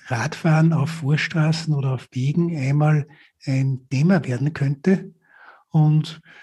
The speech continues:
darum wurde Fahren einfach allgemein gefasst und wahrscheinlich, also mit Sicherheit, mit Autofahren verbunden.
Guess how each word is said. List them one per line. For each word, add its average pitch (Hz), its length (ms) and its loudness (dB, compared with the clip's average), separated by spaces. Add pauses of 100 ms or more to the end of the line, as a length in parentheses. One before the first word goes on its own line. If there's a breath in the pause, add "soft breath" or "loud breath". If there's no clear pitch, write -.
(440 loud breath)
darum 151 360 4
wurde 156 540 2 (240)
Fahren 151 460 -2
einfach 147 400 -4
allgemein 156 680 0
gefasst 160 560 -2
und 147 160 0
wahrscheinlich, 151 680 -2
also 135 260 -2 (100)
mit 131 140 -4
Sicherheit, 151 640 0 (260 loud breath)
mit 160 160 -2
Autofahren 135 600 -2
verbunden. 131 640 -6